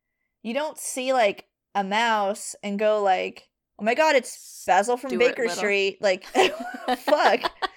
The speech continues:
Speaker 1: It's a mouse. I just, I don't know. It's annoying. Is
Speaker 2: It is
Speaker 1: Basil
Speaker 2: annoying.
Speaker 1: a rat? No, 'cause Sir Ratigan's a rat.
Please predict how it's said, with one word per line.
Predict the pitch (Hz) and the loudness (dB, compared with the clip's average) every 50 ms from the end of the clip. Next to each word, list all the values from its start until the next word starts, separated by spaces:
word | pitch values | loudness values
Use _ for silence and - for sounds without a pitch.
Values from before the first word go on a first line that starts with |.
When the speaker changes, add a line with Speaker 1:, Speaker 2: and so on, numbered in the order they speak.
| - 427 - - - | -10 -16 -14 -12 -12
Speaker 1:
It's | 392 - - - | -12 -10 -6 -4
a | |
mouse. | 220 233 254 320 392 349 285 233 214 214 262 - - - - - _ _ _ _ _ _ _ _ _ _ _ _ _ _ _ _ | 0 2 2 4 6 8 8 10 10 8 6 2 -4 -16 -20 -20 _ _ _ _ _ _ _ _ _ _ _ _ _ _ _ _
I | 208 214 | -12 -10
just, | 196 202 - _ _ _ _ _ _ _ - | -10 -12 -12 _ _ _ _ _ _ _ -16
I | - 78 80 | -14 -14 -14
don't | - - | -14 -16
know. | 87 87 - - - _ _ _ _ _ _ _ | -16 -16 -16 -18 -18 _ _ _ _ _ _ _
It's | - - | -16 -14
annoying. | 196 170 175 170 160 165 175 214 226 _ _ _ _ _ _ _ _ _ _ _ | -10 -8 -6 -6 -6 -6 -8 -12 -16 _ _ _ _ _ _ _ _ _ _ _
Is | 208 226 | -6 -4
Speaker 2:
It | 226 | -2
is | 220 | 0
Speaker 1:
Basil | 262 - 330 453 | 0 0 0 0
Speaker 2:
annoying. | 494 508 523 311 330 330 - 226 - - | 0 0 0 -2 -4 -10 -12 -12 -10 -8
Speaker 1:
a | 226 214 | -6 -4
rat? | 190 180 185 - 160 - - | -2 -2 -2 -2 -4 -6 -4
No, | 208 214 160 - - - _ _ _ | -2 -2 -2 -2 -4 -10 _ _ _
'cause | - - 214 220 | -10 -10 -8 -6
Sir | - 240 220 | -6 -4 -2
Ratigan's | 208 156 143 139 151 - 113 104 104 | 0 0 0 -2 -4 -6 -10 -12 -12
a | 101 | -12
rat. | 95 101 101 - - | -10 -10 -12 -12 -16